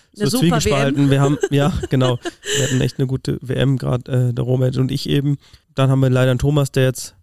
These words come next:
Speaker 1: lang verletzt war, auch klar zur W M zurückgekommen ist, dann jetzt wieder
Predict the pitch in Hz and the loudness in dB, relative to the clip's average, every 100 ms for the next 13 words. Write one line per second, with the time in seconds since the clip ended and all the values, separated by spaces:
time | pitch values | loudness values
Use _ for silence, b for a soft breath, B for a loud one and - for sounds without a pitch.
0 | _ - 127 143 139 127 139 - - 123 | _ -6 -2 0 0 0 -2 -6 -2 0
1 | 139 135 131 127 - 131 131 139 127 131 | 0 0 -2 -4 -4 -2 -2 -2 -2 -2
2 | 139 127 143 - - 143 139 139 - B | -2 -4 -8 -6 0 2 2 0 -6 B
3 | B B - 127 131 - _ 127 120 - | B B -2 0 0 -4 _ -8 -6 -4
4 | 131 135 131 | 0 0 0